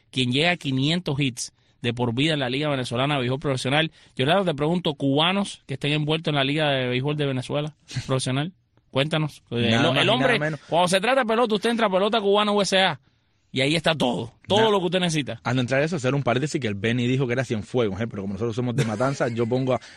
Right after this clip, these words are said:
Speaker 2: a, a Matanza. Sí,
Speaker 1: Bueno,
Speaker 2: porque
Speaker 1: busca algo
Speaker 2: déjame
Speaker 1: que
Speaker 2: hacer
Speaker 1: haya
Speaker 2: el
Speaker 1: dicho de
Speaker 2: paréntesis.
Speaker 1: Matanza,
Speaker 2: Déjame
Speaker 1: porque
Speaker 2: hacer el paréntesis porque yo sé que después, oye, él no dijo eso. <laughs> Yo, yo sé cómo funciona esto. <laughs> Entonces, el Wild Horse, el Wild Horse.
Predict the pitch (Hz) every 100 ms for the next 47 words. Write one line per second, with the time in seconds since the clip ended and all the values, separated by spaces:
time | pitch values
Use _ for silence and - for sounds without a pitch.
0 | - 131 120 117 113 147 131 123 214 156
1 | 139 220 247 247 277 - - 226 202 208
2 | - 208 202 254 220 160 165 190 139 208
3 | 202 180 202 202 202 156 135 143 151 180
4 | 180 160 190 175 - 196 226 202 214 214
5 | 214 185 120 - - - 156 - 165 156
6 | 170 185 - 139 170 208 202 175 175 190
7 | 175 147 107 - - - - - - 143
8 | 226 196 185 170 180 175 - - - _
9 | _ _ _ - _ _ _ _ _ _
10 | - 139 139 131 156 160 190 160 - -
11 | _ _ _ - 120 120 113 131 160 156
12 | - 165 160 - -